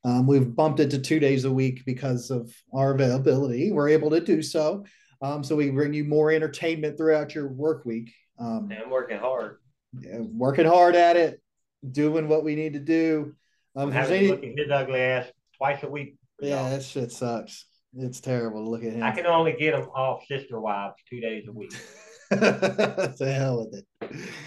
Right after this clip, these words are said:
Speaker 1: So, uh, if there's anything you guys wanna hear from us and talk about, we love to talk about it. Um, and,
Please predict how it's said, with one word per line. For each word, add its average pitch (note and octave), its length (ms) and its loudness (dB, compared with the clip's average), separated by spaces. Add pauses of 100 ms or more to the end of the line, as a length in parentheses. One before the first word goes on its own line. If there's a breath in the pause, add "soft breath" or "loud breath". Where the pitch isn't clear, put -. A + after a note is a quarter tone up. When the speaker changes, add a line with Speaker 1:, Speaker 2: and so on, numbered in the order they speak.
(440 loud breath)
Speaker 1:
So, E3+ 720 4 (680 soft breath)
uh, D#3+ 240 6
if C#3 60 2
there's F3 220 6
anything G#3+ 360 6
you G3 80 6
guys F#3 240 4
wanna E3 200 0
hear E3 220 0
from D3 200 -6
us C3+ 240 -10
and A#2+ 100 -14
talk D3 220 -2
about, B2 300 -4
we C3+ 120 -2
love C3 260 -2
to B2+ 80 -8
talk C3 280 -4
about A#2+ 320 -6
it. A#2 80 -8 (140)
Um, A#2 340 -12 (640 soft breath)
and, C3 320 -6